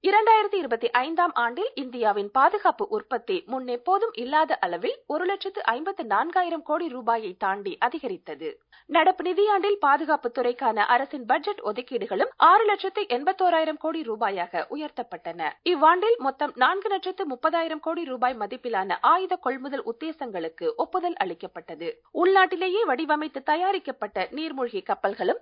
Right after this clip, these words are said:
எதிரிகள் அறியா வண்ணம் சென்று தாக்கும் கப்பல்களும், ஏ கே டூ நாட் த்ரீ ரக துப்பாக்கிகளும் பயன்பாட்டிற்கு கொண்டுவரப்பட்டன.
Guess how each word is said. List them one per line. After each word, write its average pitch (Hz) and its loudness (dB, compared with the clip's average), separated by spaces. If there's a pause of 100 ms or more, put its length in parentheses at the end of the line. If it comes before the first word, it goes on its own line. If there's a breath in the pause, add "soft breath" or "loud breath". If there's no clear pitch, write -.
எதிரிகள் 427 4
அறியா 349 2
வண்ணம் 339 0
சென்று 240 -6
தாக்கும் 277 -4
கப்பல்களும், 220 -4 (120)
ஏ 381 0
கே 392 -2
டூ 349 -2
நாட் 403 2
த்ரீ 359 -2
ரக 233 -2
துப்பாக்கிகளும் 311 -2
பயன்பாட்டிற்கு 339 2
கொண்டுவரப்பட்டன. 170 -6